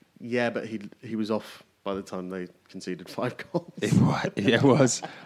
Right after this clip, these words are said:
Speaker 2: It was, but, uh, it's, it's, it, his aura,
Speaker 1: Also
Speaker 2: his aura should have carried them through.
Speaker 1: Well, no, he, he was substituted, then we conceded five. That was also down to the fact that we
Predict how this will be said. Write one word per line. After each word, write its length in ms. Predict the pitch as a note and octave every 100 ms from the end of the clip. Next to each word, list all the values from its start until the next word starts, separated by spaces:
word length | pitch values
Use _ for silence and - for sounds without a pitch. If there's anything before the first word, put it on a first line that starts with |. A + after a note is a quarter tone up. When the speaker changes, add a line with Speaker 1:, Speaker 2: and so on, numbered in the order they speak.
| -
Speaker 2:
It 60 | A2+
was, 280 | A#2+ G#2+
but, 280 | - A2 F#2
uh, 140 | G#2+ G#2+
it's, 180 | -
it's, 200 | A2 A#2 -
it, 280 | A2+ - -
his 200 | B2+ A#2+
aura, 360 | C#3 D3+ B2 G#2
Speaker 1:
Also 120 | F#2+
Speaker 2:
his 180 | - B2+ -
aura 280 | D3+ D#3 A#2
should 280 | - C#3
have 100 | A#2+
carried 300 | - A#2 G#2+
them 140 | F#2 F#2
through. 340 | - G#2 F#2+ - _ _ _
Speaker 1:
Well, 120 | D#3+ F3+
no, 100 | F3
he, 160 | F#3
he 220 | F3 D#3+
was 160 | E3+ E3+
substituted, 560 | F3+ E3+ D3 A#2+ A2+ A2
then 120 | A#2
we 100 | A2
conceded 440 | G#2+ G#2 G#2+ F#2+
five. 320 | - G#2 G2
That 100 | A#2 B2+
was 100 | C#3
also 200 | C#3+ A#2
down 180 | A2
to 80 | G2
the 60 | G2
fact 200 | A2+ E2
that 80 | E2+
we 140 | G#2